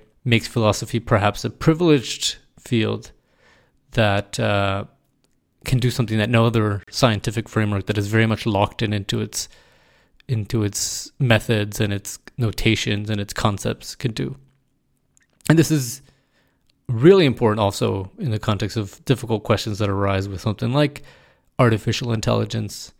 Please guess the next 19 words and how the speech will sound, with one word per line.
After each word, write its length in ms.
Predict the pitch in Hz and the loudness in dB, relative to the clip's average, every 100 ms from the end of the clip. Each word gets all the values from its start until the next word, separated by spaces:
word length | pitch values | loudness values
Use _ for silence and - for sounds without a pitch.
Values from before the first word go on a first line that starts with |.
| _ _ _ - | _ _ _ -6
and 140 | 117 | -2
digital 340 | 113 110 120 107 | -2 -2 -4 -4
intel-, 460 | 113 101 120 - - | -4 -2 -2 -2 -8
technologies 640 | 117 113 101 101 110 104 | -6 -4 -4 -4 -6 -2
and 160 | 120 113 | 0 2
the 120 | 113 | 2
internet, 500 | 107 101 98 - _ _ _ _ _ _ _ | 0 -2 -4 -6 _ _ _ _ _ _ _
uh, 260 | 127 101 98 _ _ _ _ _ _ _ _ _ | -4 -4 -4 _ _ _ _ _ _ _ _ _
particularly 640 | 110 - 135 131 117 113 113 | -2 0 0 2 2 2 0
if 100 | 123 | 0
we're 80 | |
talking 260 | 113 101 104 | 0 0 -2
about 200 | 104 107 | -6 -6
things 240 | 113 98 | -6 -4
like 260 | 101 95 - - | -4 -6 -8 0
ethical 380 | 113 110 - - | 0 0 -8 -6
problems 380 | - 107 101 | -4 -4 -6
that 100 | 110 | -8
arise, 500 | 107 107 - 131 - | -8 -8 -8 -12 -16